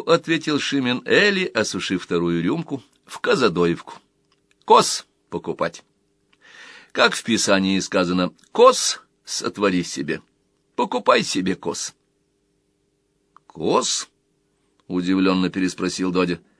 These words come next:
"С каких это пор портные торгуют козами?" "Это только так говорится,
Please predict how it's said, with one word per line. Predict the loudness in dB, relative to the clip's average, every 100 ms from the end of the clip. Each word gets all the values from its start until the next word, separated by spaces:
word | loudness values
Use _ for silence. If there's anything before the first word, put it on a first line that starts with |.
| _ _ _ _
"С | -18 -8
каких | -6 -2 -4
это | -2 -4
пор | 2 4 4 2 -6 _ _ _
портные | -2 -2 -2 -4 -4 -4
торгуют | -2 -2 -2 -4 -4
козами?" | -2 -2 -2 -6 -10 _ _ _ _ _ _
"Это | 4 4 4 2 2
только | 4 2 2 -2
так | 0 -2 0
говорится, | 0 2 2 0 -2 -4